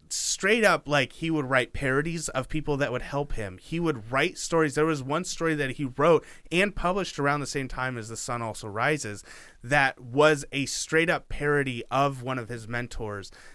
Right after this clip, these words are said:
And, um, and he wrote a letter to that guy saying, like, "Look, before you read it, I just want you to know that I, I wrote it as,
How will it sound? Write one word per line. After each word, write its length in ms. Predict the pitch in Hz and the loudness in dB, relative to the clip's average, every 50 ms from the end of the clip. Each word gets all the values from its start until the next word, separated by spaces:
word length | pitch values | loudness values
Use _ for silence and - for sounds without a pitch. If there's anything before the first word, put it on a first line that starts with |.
| - - - | -18 -6 -2
And, 360 | 143 151 147 139 135 123 - - - _ - | 2 2 2 2 2 -2 -6 -12 -18 _ -6
um, 480 | 143 135 135 123 113 110 107 104 104 - _ - | -2 0 0 0 0 -2 -4 -6 -10 -14 _ -2
and 220 | 127 139 139 131 | 0 0 0 -2
he 320 | - - - 196 208 202 185 | -4 -8 -6 -4 -2 -2 -2
wrote 460 | 139 117 117 147 156 196 233 - - - | -4 -2 2 4 6 6 6 4 0 -2
a 140 | - 143 | 0 0
letter 560 | 147 135 131 139 156 190 214 180 139 131 - - | 0 0 0 2 2 2 4 2 0 0 -2 -6
to 260 | - - - 220 254 240 | -6 -4 -2 -2 0 2
that 220 | 202 151 120 - | 2 2 2 0
guy 220 | - 117 113 117 | 0 -2 0 0
saying, 280 | 113 - - 135 131 127 | -2 -2 -4 -4 -4 -2
like, 220 | 127 120 117 - | -2 -2 -2 0
"Look, 300 | 135 170 185 175 - - - - - - - - _ - | 4 6 6 6 4 0 -8 -20 -20 -20 -20 -20 _ 0
before 400 | - 160 151 - - 190 208 269 | 2 2 2 2 4 6 8 8
you 200 | 320 302 294 254 | 8 6 4 2
read 240 | 208 165 123 107 90 82 | 2 0 0 -2 -4 -4
it, 160 | 92 92 - - _ _ _ _ _ _ | -8 -8 -10 -12 _ _ _ _ _ _
I 80 | - 160 | 2 2
just 240 | 151 170 208 - - | 2 2 0 0 2
want 220 | 233 233 226 - | 2 2 2 0
you 60 | 254 226 | 0 0
to 80 | 226 | 0
know 320 | 202 180 180 170 151 139 139 | 2 4 6 6 6 6 6
that 160 | 135 143 143 | 4 4 4
I, 140 | 139 131 131 127 127 - - - | 4 4 4 2 -2 -6 0 2
I 140 | 143 143 | 4 4
wrote 340 | 139 120 123 156 180 208 196 | 4 4 4 6 6 6 6
it 260 | 190 175 156 151 - - - | 6 6 6 4 2 2 2
as, 380 | 143 151 160 165 151 - - | 4 6 6 6 4 0 -8